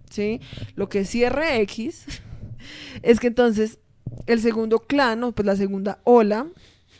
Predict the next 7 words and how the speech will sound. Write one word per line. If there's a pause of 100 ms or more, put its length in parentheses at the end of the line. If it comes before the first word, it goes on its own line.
(120)
empezó
en
Georgia (320)
en
mil
novecientos
quince,